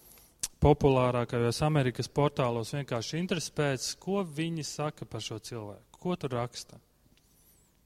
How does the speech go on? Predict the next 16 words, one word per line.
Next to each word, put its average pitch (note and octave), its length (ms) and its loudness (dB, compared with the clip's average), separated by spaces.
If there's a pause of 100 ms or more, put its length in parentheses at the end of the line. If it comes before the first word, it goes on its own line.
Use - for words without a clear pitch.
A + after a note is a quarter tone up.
(640)
Un C3+ 80 -2
tad F3 120 4
tu F#3 80 8
vari E3+ 220 10
izlasīt E3+ 380 4
šos - 520 2
virsrakstus. C#3 1000 0 (1120)
Un C3+ 80 0
tur D3 160 8
ir C#3+ 80 10
virsraksts: D3 600 6
"Prezidentam D3 680 6
Bušam D3 360 2
bija B2+ 160 2
tāds F3 460 2
gars, C#3 560 0